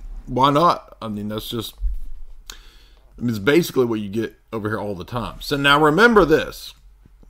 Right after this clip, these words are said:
The stupid tunnel ritual. And I'm kicking off with the tunnel ritual because everybody forgets this thing. And it's the most ridiculous of all of these because it's, it's the most overtly satanic one.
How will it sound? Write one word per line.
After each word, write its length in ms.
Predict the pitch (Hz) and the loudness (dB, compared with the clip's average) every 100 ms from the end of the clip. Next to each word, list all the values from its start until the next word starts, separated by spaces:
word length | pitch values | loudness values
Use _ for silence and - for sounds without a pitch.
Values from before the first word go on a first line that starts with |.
| - | -10
The 120 | 120 123 | -4 -4
stupid 460 | - 170 170 127 | 2 2 2 -2
tunnel 360 | - 147 123 101 | 0 2 0 -2
ritual. 400 | 101 - 101 95 | -4 -6 -8 -4
And 120 | 120 | 0
I'm 120 | 123 | 0
kicking 380 | - 190 190 160 | 4 4 4 4
off 300 | 147 151 139 | 4 4 2
with 140 | 135 | -2
the 80 | 117 | -2
tunnel 340 | - 151 139 110 | 0 0 2 -2
ritual 400 | 98 - 107 110 | -6 -6 -4 -2
because 260 | 117 104 | -2 0
everybody 380 | 107 123 123 123 | 2 2 4 2
forgets 360 | 135 131 196 - | 2 2 0 -2
this 240 | 117 - | -8 -10
thing. 360 | 101 95 104 101 | -10 -8 -8 -6
And 100 | 123 | -6
it's 140 | 117 | -4
the 80 | 139 | 0
most 240 | 160 170 | 0 0
ridiculous 760 | 135 143 - 120 107 113 - - - | 0 0 0 -4 -4 -8 -10 -14 -8
of 120 | 101 | -2
all 240 | 143 143 | 2 2
of 100 | 95 | 0
these 440 | 85 78 104 - - _ - | -6 -12 -14 -16 -20 _ -12
because 280 | 110 131 131 | -4 -2 0
it's, 220 | 135 - - - | -2 -6 -12 -8
it's 220 | 139 - | -8 -4
the 100 | 156 | -2
most 300 | 127 113 - | 0 0 -2
overtly 500 | 107 92 143 117 113 | -4 2 2 2 -4
satanic 580 | - 104 90 117 104 85 | -4 -6 -6 -6 -6 -6
one. 320 | 123 117 | 0 0